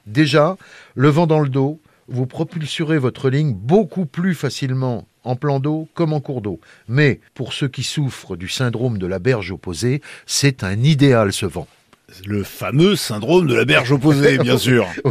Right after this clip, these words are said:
Speaker 1: Oui, oui. Euh, de nombreux pêcheurs s'imaginent que le poisson est toujours à l'opposé de leur position. Eh bien là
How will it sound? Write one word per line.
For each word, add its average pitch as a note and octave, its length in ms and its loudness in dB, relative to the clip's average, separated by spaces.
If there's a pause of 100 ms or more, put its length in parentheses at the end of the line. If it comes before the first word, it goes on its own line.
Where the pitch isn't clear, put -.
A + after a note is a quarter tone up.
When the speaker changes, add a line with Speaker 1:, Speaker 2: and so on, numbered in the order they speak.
Speaker 1:
Oui, G3 300 0
oui. E3 180 -2 (460)
Euh, C3 160 4 (200)
de B2+ 240 2
nombreux D#3+ 380 2
pêcheurs E3+ 460 2
s'imaginent D3 600 0
que B2+ 300 2 (460)
le D#3 180 4
poisson F3 600 0 (100)
est C#3+ 220 0 (100)
toujours G3+ 800 -2
à C3 120 0
l'opposé C#3+ 420 0
de D3 40 -4
leur C3+ 140 2
position. B2+ 640 -4 (400)
Eh D3 80 2
bien C#3+ 240 2
là C3 240 4